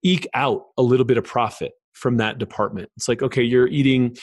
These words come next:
sugar or you're taking X, Y, and Z for food. Let's up your vegetables and, and, you know, put some be-, healthy fats in there and get your brain working." And all of a sudden you went from stressed out,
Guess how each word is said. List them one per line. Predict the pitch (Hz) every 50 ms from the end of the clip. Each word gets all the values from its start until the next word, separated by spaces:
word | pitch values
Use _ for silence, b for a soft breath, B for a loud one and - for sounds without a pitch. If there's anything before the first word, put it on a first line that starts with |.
| B B B B -
sugar | - - - 165 151 135 139 135 131 131 127 127 135 -
or | - 135 123 123
you're | 120 123 120 120
taking | - 139 131 - 131 127 131 -
X, | 139 - -
Y, | 143 135 131
and | 127 117
Z | 110 123 120
for | 113 - 131
food. | 117 - - 127 123 123 123 117 107 113
Let's | 110 - -
up | - - 127 - 139
your | 127 107
vegetables | 117 117 113 - - - 127 120 113 113 110 110 107 104 113
and, | 104 101 104
and, | - 107 104 104
you | - 113
know, | 104 101
put | - - - 143 -
some | - 123 113
be-, | 123 120 -
healthy | - - 127 123 - 117 - - 127
fats | 113 110 107 - -
in | 120 110
there | 107 107 107
and | 107
get | 104 104 -
your | 123 107
brain | 101 101 107 113 113 110 104 98
working." | 98 95 - - 92 92 95 95 B B B B B
And | 139 135 135
all | 135
of | 131
a | 123
sudden | - - 147 131 127 123 120 117
you | 117 113
went | 117 117 120 - - -
from | - - 110 107 101 98 92 - - - _ _ _ _ _ _ _ _ _ _ -
stressed | - - - - 139 139 - - 139
out, | 123 127 127 123 -